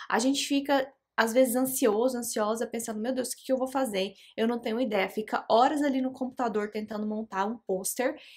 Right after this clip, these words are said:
e nem sempre a gente consegue fazer o melhor dos posters, né? Então, você vai parar com isso agora, tá? Porque se você tá levando um, a sua pesquisa, que você demorou tanto tempo, debruçou tanto tempo, de uma forma não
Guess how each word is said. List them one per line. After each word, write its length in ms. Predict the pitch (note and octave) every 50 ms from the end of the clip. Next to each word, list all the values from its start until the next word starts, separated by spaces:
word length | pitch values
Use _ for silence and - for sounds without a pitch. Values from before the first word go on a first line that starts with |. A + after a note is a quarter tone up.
| - - -
e 100 | C4 D#4+
nem 300 | D#4 D4 C#4 D#4 A4 C#5
sempre 400 | C#5 - - F#4 - G#4+ G#4+ G4
a 40 | F4
gente 220 | F4+ F4+ F4+ -
consegue 480 | - F4+ F4 E4 - - A#3+ B3 A#3+ -
fazer 300 | - D4+ C#4+ B3+ A#3 B3+
o 80 | B3+
melhor 400 | A#3+ B3+ B3 B3 G#3+ F#3+ G3 G3
dos 160 | F#3+ A#3 B3 -
posters, 540 | - F#4+ C#4 G3+ F3+ - - E3 E3+ -
né? 160 | F#3+ F#3+ G#3+ G#3 - - - - - -
Então, 580 | - G#3+ G#3+ G#3+ A#3+ A#3+ B3 C4 C4 C4 - - _ _ _ _ _ _ _ _ _ _ _ _ _ G3+
você 280 | G3+ A3+ C4 - D#4
vai 140 | C4+ C#4 C4+
parar 180 | C4+ B3 A#3+ A#3
com 80 | -
isso 120 | A#3 - A3+
agora, 420 | G#3+ F#3+ F#3 F3+ F#3 F#3 F#3 - _
tá? 140 | - G3 G3
Porque 400 | - G3+ - - A3 G#3 G#3+ - - - - - - - _ -
se 180 | - - B3
você 300 | A3+ B3 B3 - D#4+ D4+
tá 120 | D#4 G4 F#4+
levando 600 | F#4+ F4+ D4 A3 A#3+ A3+ G#3 G3 F3 - - -
um, 140 | - G#3+ A3 -
a 100 | - G#3+
sua 200 | - - C4 C4
pesquisa, 400 | C4 D4 C#4+ D4 - - G#3+ G#3+ G#3 -
que 80 | - -
você 80 | - G#3
demorou 380 | F#3+ A3 G#3+ A3 A3 G#3+ G#3+
tanto 540 | G#3+ - - B3 C4+ F#4 A4 - A4+ A4+ -
tempo, 340 | - C#4+ A#3+ A3 G#3+ - G3+
debruçou 460 | F#3 G#3+ G#3 G#3+ A#3+ A3+ - - A3
tanto 340 | A3 - C4+ D#4 F#4+ - A4+ - -
tempo, 400 | - B3 A3 G3 F#3 - - - - - - - - _
de 100 | G3 A3
uma 160 | B3+ B3+ C#4
forma 440 | C4+ C4+ - A#3 A3 G#3+ G#3 G#3 G#3
não 920 | G#3 G#3+ G#3+ A3 A#3+ C4 D4+ F4+ G#4+ G#4 G4 F4+ D#4+ C#4 A#3+ G#3+ G3 -